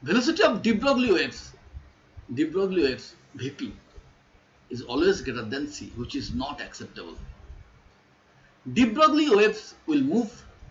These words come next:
faster than the particle velocity. This is the particle velocity. And hence, the waves would left the particle behind. De Broglie waves will move faster than the particle velocity.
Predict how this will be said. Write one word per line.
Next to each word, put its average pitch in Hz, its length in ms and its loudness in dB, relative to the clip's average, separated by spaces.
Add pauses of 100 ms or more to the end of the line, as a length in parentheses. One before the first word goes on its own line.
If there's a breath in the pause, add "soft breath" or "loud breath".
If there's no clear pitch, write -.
(180)
faster 185 440 -2
than 240 100 0
the 220 60 0
particle 160 540 -2
velocity. 123 480 -8 (140)
This 131 100 -12
is 131 60 -14
the 143 80 -6
particle 120 400 -6
velocity. 101 360 -14 (880)
And 180 140 -2
hence, 285 440 2 (520)
the 135 120 -2
waves 208 380 6 (120)
would 120 180 0
left 226 480 2
the - 100 -4
particle 113 540 -4
behind. 95 380 -10 (2250)
De 151 120 -2
Broglie 285 460 4
waves 165 420 0 (100)
will 160 200 4
move 240 300 4 (200)
faster 254 500 0
than 269 160 -2
the 233 60 0
particle 156 420 -2
velocity. 107 400 -10